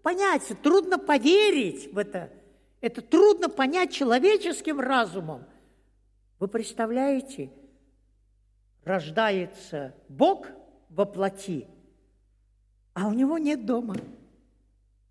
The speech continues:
Вот вы, вы подумайте просто, да, вот поразмышляйте на эту тему.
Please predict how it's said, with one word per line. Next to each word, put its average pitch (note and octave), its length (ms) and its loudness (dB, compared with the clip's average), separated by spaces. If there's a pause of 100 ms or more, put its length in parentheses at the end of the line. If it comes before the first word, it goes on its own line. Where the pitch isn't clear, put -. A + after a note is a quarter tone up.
(340)
Вот C#4+ 220 4
вы, - 360 4
вы G#4 180 6
подумайте G#4 720 4
просто, A#3+ 540 2
да, D#4+ 140 4
вот G4 200 2
поразмышляйте G4+ 880 2
на C#4 160 0
эту C4+ 240 2
тему. F#3+ 540 -4